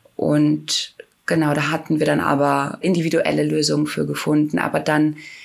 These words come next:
im Zuge des oder im Laufe des Lockdowns hat sich das Problem zumindest ein bisschen erledigt, dadurch, dass die SchülerInnen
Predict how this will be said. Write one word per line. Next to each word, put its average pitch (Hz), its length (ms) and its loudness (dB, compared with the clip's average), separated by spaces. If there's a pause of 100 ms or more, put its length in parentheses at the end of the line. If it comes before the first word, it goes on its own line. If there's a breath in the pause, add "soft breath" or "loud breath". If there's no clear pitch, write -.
(300 loud breath)
im 202 160 2
Zuge 202 220 2
des 175 180 0
oder 160 280 2
im 160 120 4
Laufe 160 320 2
des - 200 -4
Lockdowns 147 800 0 (360 loud breath)
hat 175 240 -2
sich - 380 -2
das - 260 0
Problem 175 460 0
zumindest 160 840 0
ein - 160 0
bisschen 151 720 0
erledigt, 165 580 0
dadurch, 170 280 2
dass 160 260 -2
die 151 120 -6
SchülerInnen 151 600 2